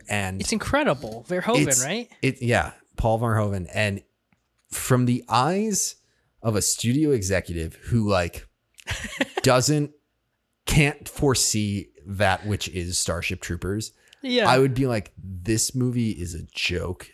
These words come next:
Speaker 1: This movie's terrible. Like, why on earth would I ever spend a dime on this?
Speaker 2: Don't
Speaker 1: Just
Speaker 2: even put it on
Speaker 1: dump it on
Speaker 2: streaming.
Speaker 1: Paramount Pro-,
Speaker 2: <laughs>
Speaker 1: Plus and be done with it. Like, I, you
Speaker 2: <laughs> Yeah.
Speaker 1: know,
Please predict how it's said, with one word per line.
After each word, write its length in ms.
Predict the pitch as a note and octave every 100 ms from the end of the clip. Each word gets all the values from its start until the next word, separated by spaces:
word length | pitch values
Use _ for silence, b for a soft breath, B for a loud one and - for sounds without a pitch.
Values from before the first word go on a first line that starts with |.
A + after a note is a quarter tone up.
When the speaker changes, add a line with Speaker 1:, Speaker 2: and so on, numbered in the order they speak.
| -
Speaker 1:
This 240 | F#2+ -
movie's 640 | F#2 F2+ F2+ F2 F2 - - _ _ _
terrible. 800 | - - - F#2 F#2+ G2 G2+ G2+
Like, 200 | E2+ F2+ -
why 440 | F#2+ G2 G2 G2+
on 120 | G#2
earth 220 | F#2 F#2
would 100 | F#2+
I 80 | F2+
ever 200 | F2 F2
spend 240 | - G2 F2
a 60 |
dime 500 | F2 - F#2 F2 F2
on 180 | F2 E2+
this? 400 | F2 F#2 - - b b b b -
Speaker 2:
Don't 160 | F#3
Speaker 1:
Just 100 | F3+ G3
Speaker 2:
even 180 | F3
put 160 | E3+ F3
it 40 |
on 40 | D#3+
Speaker 1:
dump 280 | C3 A#2 A#2+
it 80 | A#2
on 80 | G#2
Speaker 2:
streaming. 60 |
Speaker 1:
Paramount 400 | A#2 A2 G#2 G#2
Pro-, 180 | - G2+
Speaker 2:
<laughs> 60 | -
Speaker 1:
Plus 360 | - G2+ - -
and 260 | G#2 G2
be 100 | F#2+
done 220 | F#2 F2
with 120 | F2+ F2+
it. 180 | D2+
Like, 220 | F2+ F2+ D#2
I, 180 | F#2+
you 100 | G2
Speaker 2:
<laughs> 20 | F#2+
Yeah. 100 | F#2+
Speaker 1:
know, 200 | E2+